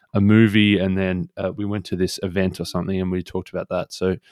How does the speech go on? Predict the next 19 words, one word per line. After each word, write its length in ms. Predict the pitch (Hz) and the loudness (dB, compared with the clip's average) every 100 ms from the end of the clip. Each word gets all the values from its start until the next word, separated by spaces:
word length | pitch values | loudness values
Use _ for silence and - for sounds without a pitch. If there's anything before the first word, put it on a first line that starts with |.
| - - _ _ 104 | -20 -20 _ _ -4
uh, 100 | 101 | 2
early 280 | 117 160 123 | 6 8 8
on, 180 | 127 113 | 6 4
we 80 | 101 | 0
definitely 400 | 92 107 - 98 | 0 0 2 0
were 120 | 95 | 2
not 200 | 95 95 | 2 0
doing 240 | 98 90 | -2 -2
one 140 | 87 90 | -2 -4
a 40 | |
week. 380 | 104 - - - _ _ _ _ - | -6 -8 -10 -18 _ _ _ _ -2
Uh, 380 | 98 92 92 95 - | 2 4 2 0 -4
now 440 | 110 101 143 180 95 | 0 4 6 6 6
that 140 | 98 | 2
we've 160 | 101 - | -2 -4
kind 160 | 110 | -2
of 100 | 92 - | -2 -2
built 260 | 98 - | -4 2
up, 320 | 123 101 - | 4 4 -2